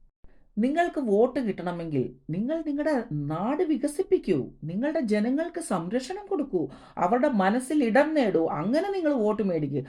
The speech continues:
അല്ലാതെ അവരെ ഇവരെയും കൊന്നും പിടിച്ചും തള്ളിയും അല്ല നിങ്ങൾ വോട്ട് മേടിക്കേണ്ടത്. എന്നിട്ട് ബഹളം ഉണ്ടാക്കി കഴിഞ്ഞിട്ട് ഒരു, ഏഹ്, പ്രസ്താവനയും ഇത്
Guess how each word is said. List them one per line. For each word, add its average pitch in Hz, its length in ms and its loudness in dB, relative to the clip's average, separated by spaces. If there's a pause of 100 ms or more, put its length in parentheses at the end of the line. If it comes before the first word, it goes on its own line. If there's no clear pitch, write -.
(240)
അല്ലാതെ 226 480 2
അവരെ 214 360 4
ഇവരെയും 220 380 2
കൊന്നും 196 460 2
പിടിച്ചും 170 380 -2
തള്ളിയും 180 760 0
അല്ല 185 260 0
നിങ്ങൾ 165 240 -2
വോട്ട് 147 340 -6 (360)
മേടിക്കേണ്ടത്. 135 640 -4 (840)
എന്നിട്ട് 247 320 4 (560)
ബഹളം 220 300 8
ഉണ്ടാക്കി 208 280 2
കഴിഞ്ഞിട്ട് 175 320 2
ഒരു, 160 160 2 (180)
ഏഹ്, 135 180 0
പ്രസ്താവനയും 147 640 -2
ഇത് 147 140 -4